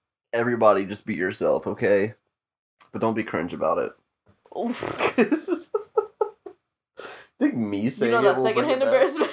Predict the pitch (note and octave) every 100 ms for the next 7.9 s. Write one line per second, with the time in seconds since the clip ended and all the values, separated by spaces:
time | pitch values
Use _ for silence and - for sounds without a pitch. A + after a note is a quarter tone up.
0 | - - G4 B4+ - A#4 - G4 G#4+ F#4
1 | F#4 D#4 - E4+ E4 B3+ G4+ - C4+ -
2 | - - - - _ _ C#5 - D#5 D#5+
3 | - _ _ _ _ _ - F#3+ G#3 F#3+
4 | F3+ G2 C3 - F#2 G#2 A2+ G2 G2 G#2
5 | G2 F2+ G#2+ - - _ F#3+ G3 F#3+ F3+
6 | F3+ C#3 A2 F2+ E2 D#2 - E2+ - G1+
7 | - - _ F#3 F#3 F#3 F#3 F3+ F3